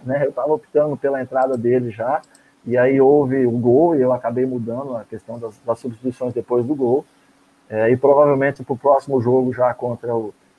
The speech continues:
contra o, a equipe do São José, que eu já, né, até, até dei uma analisada na equipe do São José,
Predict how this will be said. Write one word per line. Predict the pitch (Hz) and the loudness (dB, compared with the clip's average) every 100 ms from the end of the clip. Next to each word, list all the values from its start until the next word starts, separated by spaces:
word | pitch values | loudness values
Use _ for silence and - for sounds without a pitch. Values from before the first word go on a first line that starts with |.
| _ _ - | _ _ -8
contra | 113 113 117 110 | -6 -4 -4 -2
o, | 113 113 113 110 101 120 _ _ _ _ _ _ _ - | -2 -4 -6 -10 -14 -20 _ _ _ _ _ _ _ 0
a | 113 | 2
equipe | - 123 113 | 2 0 -2
do | 117 | -4
São | - 117 | -4 -4
José, | 117 120 123 151 | -2 0 2 2
que | 156 123 | 0 -6
eu | 107 | -6
já, | 113 101 | -6 -8
né, | 104 113 | -8 -10
até, | 110 113 | -8 -10
até | _ - 107 | _ -8 -6
dei | 113 | -6
uma | 110 104 - | -6 -8 -10
analisada | 104 107 107 107 107 104 | -8 -8 -6 -6 -4 -4
na | 107 | -6
equipe | 101 107 | -4 -4
do | 110 | -6
São | - 120 | -6 -4
José, | 120 117 107 | -4 -2 -2